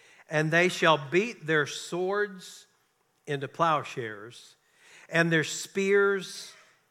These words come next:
into pruning hooks. And nation shall not lift up sword against nation,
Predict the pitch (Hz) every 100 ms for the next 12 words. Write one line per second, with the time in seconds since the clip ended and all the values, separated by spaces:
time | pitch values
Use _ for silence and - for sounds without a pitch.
0 | _ 147 135 - 175 160 127 107 131 131
1 | - - - _ _ _ - _ - 151
2 | 156 165 185 208 - 214 208 - - 214
3 | 226 269 247 214 208 202 165 180 185 190
4 | 175 - - 190 196 180 165 165 151 160
5 | 151 147 - 139 127 131